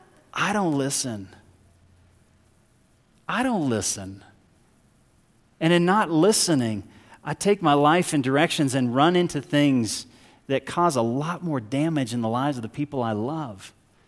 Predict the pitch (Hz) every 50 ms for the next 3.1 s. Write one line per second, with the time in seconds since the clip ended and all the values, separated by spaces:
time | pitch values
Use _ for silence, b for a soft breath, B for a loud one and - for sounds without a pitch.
0 | b b b b b b _ _ 123 113 107 104 113 127 151 175 165 - - 156
1 | 143 135 127 127 120 - 123 117 113 113 104 98 120 156 - - - - - -
2 | - - _ _ _ _ _ _ _ _ - 139 143 - - 165 180 220 - -
3 | -